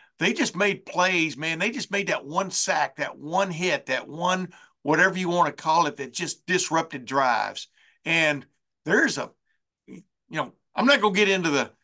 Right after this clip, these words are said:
I'm not gonna get into the, uh, Connor Stalions aspect of it, 'cause, uh, that will be determined at a later date. But past that, after we got past that,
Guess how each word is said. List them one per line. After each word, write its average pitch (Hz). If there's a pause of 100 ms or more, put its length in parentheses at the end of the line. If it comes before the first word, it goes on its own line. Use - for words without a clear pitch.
(160)
I'm 160
not 208
gonna 185
get 180
into 160
the, 143
uh, 135
Connor 151
Stalions 143
aspect 123
of 113
it, 117
'cause, 131
uh, 135
that 143
will 151
be 139 (280)
determined 147
at 127
a 120
later 123
date. 117 (280)
But 165
past 180
that, 139 (100)
after 156
we 147
got 160
past 147
that, 113